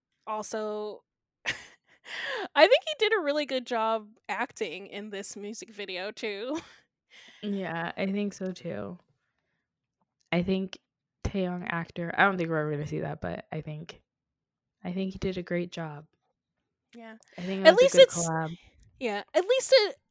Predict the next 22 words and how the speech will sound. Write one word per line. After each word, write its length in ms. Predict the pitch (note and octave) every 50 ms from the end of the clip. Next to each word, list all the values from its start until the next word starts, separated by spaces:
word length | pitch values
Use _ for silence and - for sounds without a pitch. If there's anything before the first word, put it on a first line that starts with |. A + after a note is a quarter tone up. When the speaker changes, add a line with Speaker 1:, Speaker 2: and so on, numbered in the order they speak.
| _ -
Speaker 1:
it 160 | D4 D4 D4+ C4 - _ _ _ _ _ -
essentially 640 | C#4 D4 - - C#4 C#4 C4+ - - C4+ B3+ C4 B3
means 460 | A#3+ A3+ A3 A3 A3 A3 A3+ A3 -
that, 380 | - G#3+ G#3 G3+ G#3 G3+ G3 - - - - - - - - - - _
um, 400 | - A3 A3 G#3+ G#3 G#3 G#3 G#3+
he 220 | G#3+ - B3 A#3+ G#3+
can 240 | - B3+ A3+ A3 G#3+
do 180 | G#3 G3+ G3+ G3
these, 640 | G3 F#3+ G3 G3+ G3+ G3 - - - - - - _ -
uh, 320 | A3 G#3 G#3 G3 G3 G3 G3 -
concept 640 | - - G#3+ G3 F#3+ F#3 - - F#3+ F#3 - - - _ -
M 200 | G#3 G3 G3 G3
Vs, 640 | G3 F#3 F3+ F#3+ F#3 F#3 F#3 G3+ G#3 - - - - -
which 440 | - G#3+ G3+ G#3 - - - - - - - - - - - - _ _ _ _ _ _ _ _ _ -
s-, 240 | - - - - - -
boy 280 | B3 G#3 A#3+ B3 A#3+ A#3+
groups 320 | A3+ A3+ A3+ A3 - -
are 100 | A3 G#3
always 560 | G#3+ A3 G#3 G#3+ G#3+ G#3+ G#3 G#3 - - - - -
severely 640 | - - D4+ C4+ C4+ A#3+ C4+ C4+ C4 C4 B3+ A#3+ A#3
hurting 440 | A3 A3+ G#3+ G#3+ G#3+ G#3+ A3+ B3 A#3+
for, 380 | - C4+ B3+ C4+ C#4 D#4 F4